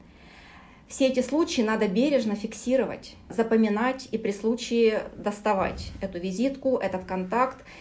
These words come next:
и, м, э, обозначать, что вы в этой теме не новичок. Это очень важно для японцев. Вот это реально работает. У меня это сработало буквально несколько дней назад, когда я вспомнила, что три года,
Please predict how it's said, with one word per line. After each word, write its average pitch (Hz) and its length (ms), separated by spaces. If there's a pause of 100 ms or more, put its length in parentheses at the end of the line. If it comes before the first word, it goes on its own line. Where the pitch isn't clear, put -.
(320)
и, 247 480
м, 208 800
э, 202 920
обозначать, 233 880
что - 180
вы 254 220
в 226 40
этой 214 220
теме 262 320
не 202 160
новичок. 190 720
Это 240 280 (120)
очень 214 380
важно 165 320
для 156 180
японцев. - 480 (340)
Вот 226 280
это - 560
реально 240 300
работает. 233 420
У 220 40
меня 226 180
это 233 100
сработало 214 540
буквально 196 400
несколько 185 420
дней 185 160
назад, 185 440 (340)
когда 180 960
я 196 160
вспомнила, 190 460
что 220 120
три 302 180
года, 233 300